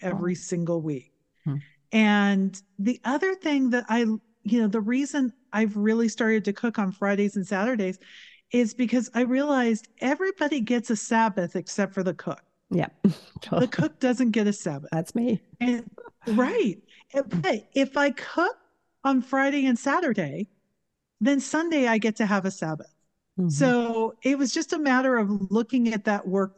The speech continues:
Speaker 1: in a different kind of way.
Speaker 2: Mm. Well, I think you've hit the jackpot with this book. Uh, I listed a few things. Wisdom for life. We've talked a lot about that today. A story of a grand adventure, really, in midlife.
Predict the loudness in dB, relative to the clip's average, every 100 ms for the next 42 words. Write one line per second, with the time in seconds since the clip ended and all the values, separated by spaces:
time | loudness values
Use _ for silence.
0 | _ 0 0 -2 -6 -8 -6 -10 -10 -6
1 | -4 -4 -4 -6 -6 -14 _ -2 0 -2
2 | -6 _ _ _ _ _ _ _ -20 _
3 | _ 2 4 4 2 2 2 4 2 2
4 | 2 2 0 0 2 2 0 0 0 2
5 | -2 0 2 2 0 -6 -4 0 2 2
6 | 4 2 2 0 0 0 2 0 2 0
7 | 2 2 0 2 2 4 2 0 -2 -2
8 | -4 -2 0 0 0 0 0 0 2 2
9 | 0 2 4 4 4 2 2 4 4 4
10 | 2 0 2 0 -4 -2 2 2 0 -4
11 | _ 2 4 4 4 4 4 2